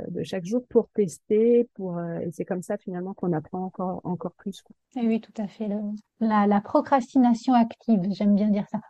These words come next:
Speaker 2: Mais j'apprends, mais je me forme, mais, mais non, mais fais, fais des choses. <laughs> Avance, bouge-toi. Mais là, je, je m'adresse le discours là, hein.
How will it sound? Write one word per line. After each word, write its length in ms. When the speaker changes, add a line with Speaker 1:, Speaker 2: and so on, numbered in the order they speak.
Speaker 2:
Mais 120
j'apprends, 580
mais 120
je 80
me 120
forme, 380
mais, 220
mais 100
non, 160
mais 120
fais, 420
fais 80
des 140
choses. 280
<laughs> 1700
Avance, 560
bouge-toi. 560
Mais 180
là, 220
je, 120
je 120
m'adresse 460
le 100
discours 420
là, 220
hein. 320